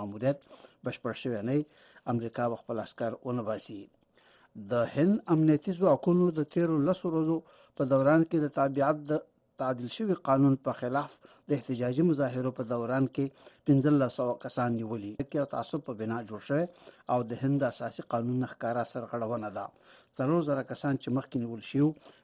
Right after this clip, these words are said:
بیرته خوشي شوي دي. د رویټرز اژانس وایي، په داسې حال کې چې د شمالي کوریا په ټاپو وزم-، چې د، چې د کوریا په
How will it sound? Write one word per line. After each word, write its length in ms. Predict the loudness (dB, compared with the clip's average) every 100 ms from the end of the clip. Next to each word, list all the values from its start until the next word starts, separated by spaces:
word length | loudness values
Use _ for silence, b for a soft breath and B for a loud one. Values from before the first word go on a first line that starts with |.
| -4
بیرته 280 | -4 -2 -6 -6
خوشي 240 | -12 -8 -4
شوي 240 | -4 -4
دي. 100 | -12 -14 _ b b b -8
د 20 | -4 2
رویټرز 320 | 2 2 -2 -4 -4
اژانس 320 | -2 -4 -2
وایي، 220 | -2 0 -2
په 40 | 0
داسې 200 | 0 -2 -6
حال 180 | -2 -2 -2
کې 120 | -10 -10 b b b b -4
چې 120 | -2 -2 -8 -6 -4 -2
د 100 | -2
شمالي 400 | -4 -4 0 0 4
کوریا 320 | 4 6 4 0 b b b b -4
په 40 | 0
ټاپو 220 | 0 2 0
وزم-، 280 | 2 0 -2 -4
چې 60 | -2 0 -2 -4
د، 20 | -4 -2
چې 60 | -4 -6
د 20 | -4
کوریا 240 | 2 4
په 60 | 4